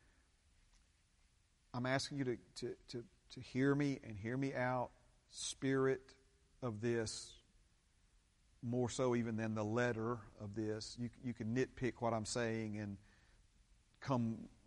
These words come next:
with a conclusion that I'm not here to offer, okay? <clears throat>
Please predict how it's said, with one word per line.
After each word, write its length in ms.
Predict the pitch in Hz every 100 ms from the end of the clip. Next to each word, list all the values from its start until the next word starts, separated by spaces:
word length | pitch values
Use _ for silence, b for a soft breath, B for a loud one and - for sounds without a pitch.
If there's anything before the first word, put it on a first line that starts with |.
| -
with 160 | 123 110
a 40 |
conclusion 520 | 117 104 135 123 117
that 140 | 107 104
I'm 220 | 113 127
not 180 | 123 101
here 160 | 117 113
to 80 |
offer, 440 | - 113 107 - 113 - 104
okay? 240 | 113 104 107 - b b b b b b b b b - - _ _ -
<clears throat> 80 | -